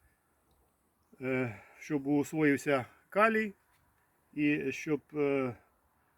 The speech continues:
поживні речовини краще проходили в корневу систему.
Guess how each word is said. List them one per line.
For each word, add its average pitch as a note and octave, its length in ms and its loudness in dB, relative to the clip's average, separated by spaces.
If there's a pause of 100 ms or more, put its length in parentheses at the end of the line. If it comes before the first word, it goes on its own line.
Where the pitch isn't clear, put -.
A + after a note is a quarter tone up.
(600)
поживні D3+ 460 4
речовини E3+ 640 4 (580)
краще E3+ 520 0 (640)
проходили D3 520 -2
в - 40 0
корневу C#3+ 380 -2
систему. F#2+ 520 -12